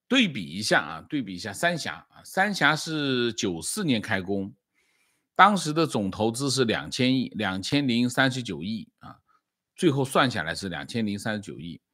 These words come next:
那你再考虑通胀，再考虑基础建设成本的变化，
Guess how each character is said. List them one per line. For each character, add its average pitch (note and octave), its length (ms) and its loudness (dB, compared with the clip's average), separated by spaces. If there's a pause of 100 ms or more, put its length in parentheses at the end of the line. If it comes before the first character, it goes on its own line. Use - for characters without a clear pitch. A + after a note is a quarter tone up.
(600)
那 B2+ 260 6
你 A2+ 180 4
再 C3 380 6
考 F#2 280 -2
虑 A#2 440 2
通 C3 260 2
胀， C3 400 4
再 B2+ 140 2
考 G2 220 -4
虑 G#2 180 -2
基 C#3 240 -4
础 G2+ 220 -6
建 C3 260 2
设 A2 220 2
成 G#2+ 260 0
本 G2 160 0
的 F2+ 80 -6
变 A#2 240 0
化， A2+ 260 2